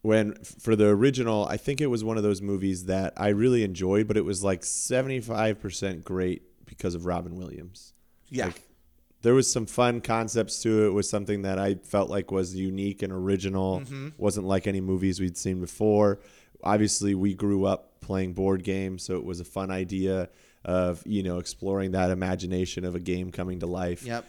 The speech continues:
Speaker 2: It's
Speaker 1: Um,
Speaker 2: a, it's an adventure movie. It does, even though it came out two years after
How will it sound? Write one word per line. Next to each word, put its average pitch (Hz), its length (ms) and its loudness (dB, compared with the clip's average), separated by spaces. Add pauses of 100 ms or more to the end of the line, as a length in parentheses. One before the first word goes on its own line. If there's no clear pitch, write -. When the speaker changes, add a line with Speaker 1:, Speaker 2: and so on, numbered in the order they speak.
(120)
Speaker 2:
It's 147 200 -4
Speaker 1:
Um, 170 60 4
Speaker 2:
a, 147 60 4
it's 139 280 -4
an 131 60 -10
adventure 147 580 -6
movie. 147 560 -6
It 117 160 -6
does, 127 160 -4 (240)
even 180 180 -4
though 185 100 0
it 175 60 -6
came 165 180 -4
out 147 140 -6
two 160 120 -8
years 143 220 -6
after 131 640 -2